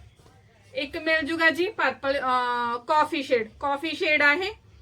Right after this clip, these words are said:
ਕਾਫੀ ਦੇ ਉੱਪਰ ਜਿਵੇਂ ਫਲਾਵਰ ਅਲੱਗ ਤੋਂ ਲਾਏ ਹੁੰਦੇ, ਇਸ ਤਰ੍ਹਾਂ ਲੱਗਦੇ ਆ, ਪਰ ਬਹੁਤ ਸੋਹਣਾ ਪ੍ਰਿੰਟ ਆ। ਪੱਤਿਆਂ ਵਾਲੇ ਡਿਜ਼ਾਈਨ ਦੇ ਵਿੱਚ ਮੈਂ ਤੁਹਾਨੂੰ ਸ਼ਾਇਦ ਕਾਫੀ ਕਲਰ ਦਿਖਾ ਦਿੱਤਾ ਵਾ।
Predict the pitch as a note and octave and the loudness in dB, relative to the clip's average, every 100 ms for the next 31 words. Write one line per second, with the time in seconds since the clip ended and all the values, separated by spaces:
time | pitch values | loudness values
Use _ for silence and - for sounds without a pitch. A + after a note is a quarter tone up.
0 | - - - - - C4+ C4+ D4+ D4+ D#4 | -20 -20 -20 -20 0 4 4 0 -4 -2
1 | C#4+ E4 D4+ D#4+ D#4+ F4 C#4 C#4+ D4 C4 | 0 0 2 2 2 4 4 4 2 2
2 | C#4 E4+ F4+ D#4 D4 E4 D4+ D4+ D4+ D#4 | 0 -4 2 4 4 2 0 -2 -2 0
3 | D4+ C#4 B3+ C#4+ D#4 D#4+ C4 C4+ C#4+ F4 | 4 4 4 0 0 -2 0 -2 0 -2
4 | E4+ E4 D4+ C4+ C4 E4+ G#4+ - - - | -2 0 -2 0 0 -2 -4 -14 -20 -20
5 | - - D#4 E4 D#4+ D#4+ D#4+ D4+ D#4 D4+ | -8 -4 -2 0 2 6 4 4 2 2
6 | D4+ D4+ D4+ D#4+ D#4 E4+ E4 F4+ D4+ D4 | -2 -6 -6 -4 -4 -2 -2 0 0 -2
7 | F4 C#4 C#4+ D#4 D4+ D4+ D4 D4+ F4 D#4+ | -4 -6 -4 -4 -2 -2 -4 -4 -2 0
8 | B3+ C4 D#4 D#4+ F#4 | 0 -2 -2 -2 -2